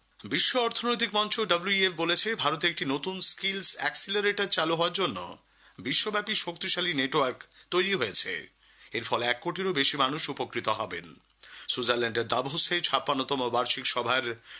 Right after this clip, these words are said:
সমাপ্তি অনুষ্ঠানে ওয়ার্ল্ড ইকোনমিক ফোরাম ঘোষণা করেছে যে ভারতীয় অ্যাক্সিলারেটর দক্ষতা অর্জনের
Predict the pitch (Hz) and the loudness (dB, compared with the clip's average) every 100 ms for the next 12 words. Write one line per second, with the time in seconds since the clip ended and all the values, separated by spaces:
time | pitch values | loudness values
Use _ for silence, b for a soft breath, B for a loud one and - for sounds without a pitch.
0 | B - 151 185 202 190 185 190 185 156 | B 0 2 0 -2 2 2 2 0 2
1 | 156 147 160 151 151 - 147 139 135 127 | 2 2 0 0 -2 -2 0 0 0 -2
2 | - 143 143 135 - 147 143 143 B B | -2 0 -2 0 2 2 -2 -8 B B
3 | B 135 117 135 180 202 190 151 - 175 | B 0 2 2 0 0 2 2 2 2
4 | 170 156 160 160 156 147 B B B 110 | 0 2 0 0 -2 -6 B B B -2
5 | 147 - 190 190 165 175 170 | -2 -2 0 2 2 0 -2